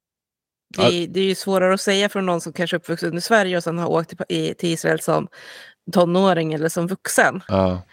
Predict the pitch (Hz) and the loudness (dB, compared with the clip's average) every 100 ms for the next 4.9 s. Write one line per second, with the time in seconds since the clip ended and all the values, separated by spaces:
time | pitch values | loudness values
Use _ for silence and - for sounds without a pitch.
0 | _ - _ _ _ 113 120 120 135 131 | _ -20 _ _ _ 4 6 6 6 6
1 | 104 - 135 110 98 98 95 90 90 92 | 4 4 4 6 6 6 6 6 4 4
2 | 92 78 98 101 95 101 92 113 - 107 | 2 0 2 4 4 2 2 2 0 2
3 | 101 95 90 117 110 92 90 95 - 92 | 4 4 4 2 2 0 -2 -4 -6 -8
4 | - 113 104 98 - 113 104 98 92 | 0 4 4 2 0 2 4 4 2